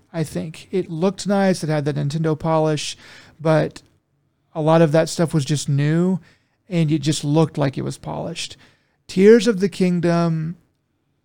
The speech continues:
to me, fixes all of the things that I didn't like about Breath of the Wild. Um, it, it gives you, uh, a more solid,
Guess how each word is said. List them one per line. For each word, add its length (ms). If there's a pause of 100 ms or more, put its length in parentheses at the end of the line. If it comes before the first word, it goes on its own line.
(340)
to 140
me, 500
fixes 1160 (920)
all 260
of 80
the 100
things 380
that 120
I 120
didn't 320
like 420
about 720 (440)
Breath 180
of 80
the 80
Wild. 540 (1120)
Um, 440 (220)
it, 260
it 260
gives 380
you, 600 (580)
uh, 560 (880)
a 100
more 280
solid, 760